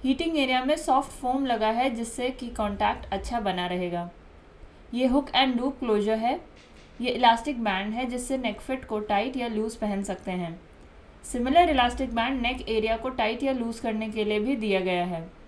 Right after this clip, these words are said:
ये on off स्विच है जिससे आप heating pad on या ऑफ कर सकते हैं और यही switch से आप heat levels भी adjust कर सकते हैं।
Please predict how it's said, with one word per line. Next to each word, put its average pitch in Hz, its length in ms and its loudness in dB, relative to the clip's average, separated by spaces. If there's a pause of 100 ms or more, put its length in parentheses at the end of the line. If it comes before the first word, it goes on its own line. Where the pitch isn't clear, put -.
(400)
ये 208 180 -2
on 226 200 4
off 285 100 2
स्विच 302 340 -6
है 262 120 0
जिससे 240 340 -2
आप 233 240 2
heating 247 340 -6
pad 233 360 0
on 226 280 0
या 233 160 -4
ऑफ 208 260 0
कर 214 100 -2
सकते 208 320 -8
हैं 190 280 -6
और 226 200 -4
यही 269 200 2
switch 254 240 -6
से 254 120 -2
आप 220 340 -2
heat 247 160 -6
levels 214 360 0
भी 247 120 -4
adjust 226 500 -4
कर 202 120 -2
सकते 185 300 -8
हैं। 175 280 -8